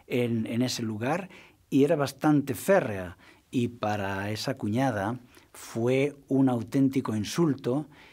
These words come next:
que, que, que Silvia fuera a una iglesia que no era católica.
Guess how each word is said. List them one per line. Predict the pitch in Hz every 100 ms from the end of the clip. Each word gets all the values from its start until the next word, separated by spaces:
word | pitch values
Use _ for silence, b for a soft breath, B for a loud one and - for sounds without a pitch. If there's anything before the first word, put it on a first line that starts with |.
| B _
que, | 131 127 123 113 104 98 90 90
que, | - 98 92 92 -
que | - 92
Silvia | - - 185 196 143
fuera | 151 143 147
a | 147 - 117
una | 135 180 160
iglesia | 127 120 - 147
que | 117
no | 110
era | 104 98
católica. | 104 214 196 131 113 92